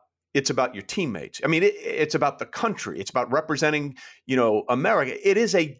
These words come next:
different pressure. Like, Colin Montgomery never won on the P G A Tour,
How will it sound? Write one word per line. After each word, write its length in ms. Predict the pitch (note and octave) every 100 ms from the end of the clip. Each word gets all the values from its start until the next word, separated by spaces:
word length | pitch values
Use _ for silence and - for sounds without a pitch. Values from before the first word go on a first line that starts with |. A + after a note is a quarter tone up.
| -
different 500 | B3 B3 G3 F3 -
pressure. 500 | A3+ B3+ - F#2+ -
Like, 220 | C#3 C4 - -
Colin 240 | D#4 F4+
Montgomery 440 | B3 - C#4+ C4+ G#3
never 220 | A#3+ A#3
won 220 | G#3+ A3
on 60 | G#3
the 80 |
P 120 | G#3 G#3
G 140 | G3
A 60 | G3
Tour, 340 | A3+ D3+